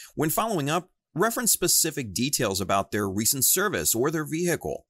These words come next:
This personalized approach shows that you see them as individuals and not just another customer in the system. Remember,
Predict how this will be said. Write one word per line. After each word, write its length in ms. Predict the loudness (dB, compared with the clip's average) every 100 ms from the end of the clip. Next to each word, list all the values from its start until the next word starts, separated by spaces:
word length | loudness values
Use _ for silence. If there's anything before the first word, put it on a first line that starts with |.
| _ -20 -20 -10 -2
This 200 | 0 2
personalized 680 | 0 0 0 0 -2 -2
approach 500 | 0 2 4 2 0 -6 -6
shows 320 | 0 2 2
that 160 | -2 -4
you 340 | -4 -2 0
see 300 | 2 2 0
them 220 | -2 -2 0
as 320 | 0 0 0
individuals 760 | 0 0 0 0 0 0 0 0
and 180 | -2 -4 -10 _
not 360 | -6 -2 0 0
just 220 | -2 -2
another 280 | 0 0 -2
customer 500 | 0 0 0 -2 -4
in 80 | -2
the 80 | -2
system. 560 | 0 0 -2 -4 -12 _ _ _ _ _ _
Remember, 600 | -2 0 0 0 -4 -8